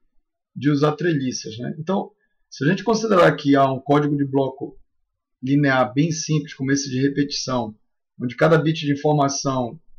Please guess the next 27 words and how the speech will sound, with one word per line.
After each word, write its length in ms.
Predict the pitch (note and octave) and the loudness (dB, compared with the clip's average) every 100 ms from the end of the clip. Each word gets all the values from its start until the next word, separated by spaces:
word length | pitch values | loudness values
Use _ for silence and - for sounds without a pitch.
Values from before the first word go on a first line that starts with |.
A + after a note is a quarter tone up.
| - | -16
aqui 200 | - C#3 | -6 -4
no 100 | C3+ | -2
nosso 260 | C3+ C#3 | -2 -4
exemplo, 320 | B2+ C3 B2 | -6 -6 -6
é 40 | B2+ | -6
repetido 380 | B2+ D#3+ C3+ B2+ | -6 -6 -6 -2
três 280 | C#3+ C3+ | 0 0
vezes, 320 | G#2+ D#3 D#3+ A#2 | 0 -2 -2 -6
né? 120 | B2+ | -8
Então 160 | - | -6
a 60 | C3+ | -8
gente 160 | C3 - | -10 -10
tem 120 | C3+ | -10
os 120 | B2 | -4
bits 260 | C3+ D3 - | -2 -2 0
de 100 | D3+ | -2
entrada, 500 | D3 D3 E3 F#3 F#3 _ _ _ _ - | 0 2 2 0 -6 _ _ _ _ -2
e 120 | C#3+ | 2
aí 220 | D#3 E3 | 6 6
a 60 | F#3 | 4
saída 380 | - F3 F3 F3+ | 2 2 2 2
do 140 | F3+ | 0
código 320 | - F3+ F#3 | 0 0 2
é 20 | F#3 | -2
simplesmente 480 | F#3 F#3 F#3 F3 | -2 -4 -4 -4
essa 160 | D#3+ F3 | -4 -2
repetição, 760 | E3+ F3+ D#3+ - D3+ D#3 E3 | -2 -4 -6 -6 -4 -2 -2